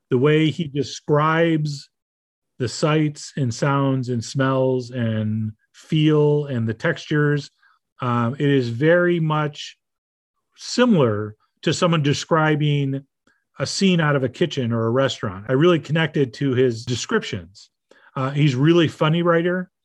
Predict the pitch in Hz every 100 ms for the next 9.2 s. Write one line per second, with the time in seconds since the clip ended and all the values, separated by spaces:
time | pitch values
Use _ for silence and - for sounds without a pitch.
0 | _ _ - 143 127 127 - 277 226 180
1 | 156 135 139 131 147 170 165 151 156 151
2 | 151 151 123 131 139 131 139 143 _ _
3 | _ - 160 220 269 262 226 190 190 190
4 | 190 165 175 175 175 165 143 139 139 120
5 | 117 123 _ _ _ 131 127 127 165 -
6 | 143 151 160 147 - 139 120 147 147 139
7 | 131 131 - _ _ - 123 123 160 170
8 | 160 156 151 151 147 _ _ _ - 120
9 | 120